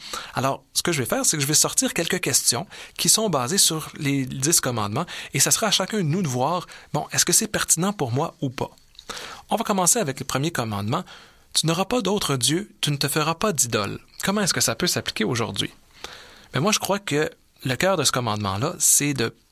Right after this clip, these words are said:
poser la question de la place que je donne à Dieu dans ma vie. C'est quoi les idoles ou les faux dieux qui prennent trop d'espace dans ma vie personnelle ? Ça peut être plein de choses. Les dépendances, la drogue, l'alcool, le sexe, Internet, le jeu,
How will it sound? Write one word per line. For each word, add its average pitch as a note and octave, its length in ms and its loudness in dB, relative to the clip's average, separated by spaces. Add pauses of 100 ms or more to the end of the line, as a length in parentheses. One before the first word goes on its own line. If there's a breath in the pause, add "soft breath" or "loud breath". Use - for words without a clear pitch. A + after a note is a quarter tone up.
(160)
poser F3 260 2
la D#3+ 120 2
question F#3 340 0
de C3 80 0
la G#2+ 140 -2
place F3 340 0
que A2+ 140 0
je A2 100 0
donne D#3+ 240 0
à A#2 100 0
Dieu C3+ 360 0
dans C3 200 2
ma B2 140 0
vie. G#2 220 -6 (680 loud breath)
C'est - 140 2
quoi B3 180 2
les B2 220 2
idoles D3+ 400 0
ou A#2 120 -2
les A#2+ 120 0
faux F#3 260 0
dieux D3+ 220 0
qui - 180 -8
prennent D3 280 0
trop A3+ 300 0
d'espace C3 720 0
dans B2 140 2
ma A2+ 160 -2 (100)
vie C#3 220 -2
personnelle ? A#2 640 -2 (420 loud breath)
Ça - 140 -4
peut A2+ 100 -2
être G#2 80 -4
plein G2+ 200 -2
de - 40 0
choses. C#3+ 360 2 (440 loud breath)
Les A#2 140 0
dépendances, A#2 800 2
la A2+ 180 -2
drogue, A#2 460 0
l'alcool, B2 540 0
le C3 80 0
sexe, A#2 440 2
Internet, A#2 560 -2
le A2 180 0
jeu, B2+ 360 2